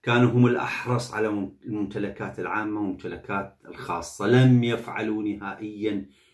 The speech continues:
شيئًا يسيء للممتلكات العامة والممتلكات الخاصة،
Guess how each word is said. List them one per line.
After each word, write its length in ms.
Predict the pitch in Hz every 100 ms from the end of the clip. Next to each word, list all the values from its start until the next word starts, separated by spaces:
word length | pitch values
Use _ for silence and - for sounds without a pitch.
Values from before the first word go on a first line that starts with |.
| _
شيئًا 420 | - 123 120 110
يسيء 520 | 104 101 98 113 110
للممتلكات 760 | 92 95 90 - 95 - 107 -
العامة 500 | 87 101 127 127 127
والممتلكات 640 | 127 104 - 85 - 82
الخاصة، 600 | 80 - 85 80 - 71